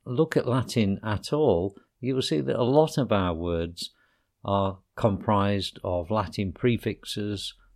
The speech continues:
That's the little bit that goes in front of the word, or the suffixes, which is the bit that goes at the end of the word. And there's a lot of it around, so it's actually not quite as dead as people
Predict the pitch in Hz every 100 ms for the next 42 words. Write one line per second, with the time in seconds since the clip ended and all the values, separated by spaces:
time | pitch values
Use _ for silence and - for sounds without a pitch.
0 | - 87 - 95 101 - 92 104 104 98
1 | 104 90 87 - 117 101 - 92 92 101
2 | 101 101 90 - 90 - 113 - - -
3 | 107 82 104 - 104 90 101 120 - 117
4 | 131 131 123 - 135 151 139 98 85 87
5 | 92 82 - - - 170 175 170 127 151
6 | 143 131 - 117 123 - 120 110 85 87
7 | - 139 131 - 78 - - 123 123 131
8 | 113 - 120 127 110 104 90 117 110 101
9 | 107 101 - _ 101 98 98 95 95